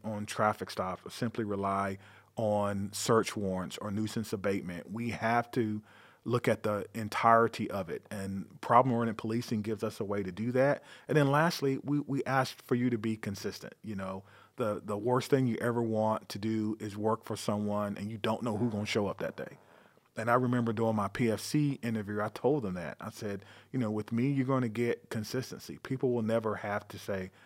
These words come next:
'Well, what kind of mood is he in?' before I go in his office." I'm not that person. I'm the same person absolutely every day I come to work, because I feel grateful. I feel, I feel, uh, blessed,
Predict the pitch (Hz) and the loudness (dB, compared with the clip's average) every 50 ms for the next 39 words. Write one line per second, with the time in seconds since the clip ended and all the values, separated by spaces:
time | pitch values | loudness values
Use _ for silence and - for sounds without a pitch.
0 | - _ _ - - - 139 - 143 139 135 123 117 113 120 135 135 120 120 113 | -20 _ _ -10 -10 -8 -6 -4 -4 -2 -2 0 0 0 2 2 2 2 0 0
1 | 101 104 101 101 98 101 95 95 92 90 98 - 107 107 98 98 98 101 101 101 | -2 -4 -4 -4 -4 -4 -4 -6 -8 -10 -10 -6 -4 -2 -2 -2 -2 -4 -4 -4
2 | 98 98 98 92 90 87 95 87 - - - - - 123 127 120 113 110 - - | -4 -4 -6 -6 -6 -8 -8 -8 -10 -14 -10 -6 -4 -2 0 2 0 0 0 -2
3 | 104 - - - 101 92 87 - - - - - - - - - _ _ - 113 | -4 -4 -2 -4 -6 -6 -6 -8 -16 -18 -18 -20 -20 -20 -20 -20 _ _ 0 0
4 | 113 110 104 101 - - 127 120 127 131 123 - - 120 120 110 - 123 - - | 2 2 0 -2 0 2 2 4 4 4 2 4 4 2 2 4 0 -4 -4 -2
5 | 113 113 110 107 - 117 107 113 107 101 104 - - 107 110 110 107 101 101 101 | -2 -2 -2 -2 -4 -4 -2 -2 -4 -4 -6 -6 -6 -6 -6 -6 -4 -4 -4 -4
6 | 104 101 98 98 - - - - - _ - 110 113 - - 117 117 117 117 107 | -4 -4 -6 -8 -12 -20 -20 -20 -14 _ 0 0 0 2 0 0 2 2 0 2
7 | 107 104 101 101 95 - - - _ 110 101 - - 113 104 104 104 101 98 - | 4 4 4 4 2 0 -6 -6 _ -6 -6 -2 -2 0 2 2 0 0 -4 -8
8 | - - - - - _ _ _ - 110 123 123 - - 127 113 107 98 104 104 | -16 -18 -20 -20 -20 _ _ _ 4 4 4 4 6 4 4 4 4 2 2 2
9 | 113 139 - - 147 151 165 165 - _ _ _ - _ _ _ _ _ 110 113 | 2 2 4 4 4 4 4 0 -10 _ _ _ -20 _ _ _ _ _ 2 2
10 | 117 110 - - 120 117 113 110 107 104 104 107 101 - _ _ _ _ _ _ | 2 2 0 0 2 2 4 4 2 2 0 -2 -4 -8 _ _ _ _ _ _
11 | - 110 - - 127 123 113 107 107 104 101 101 - - - 104 101 101 101 95 | -8 -8 0 4 4 4 6 4 2 0 -2 -6 -8 -8 -6 -6 -4 -4 -4 -4
12 | 92 - _ _ 117 104 - 107 110 117 135 143 - - - - - | -6 -8 _ _ -12 -6 -2 0 2 2 2 0 -2 -8 -14 -16 -20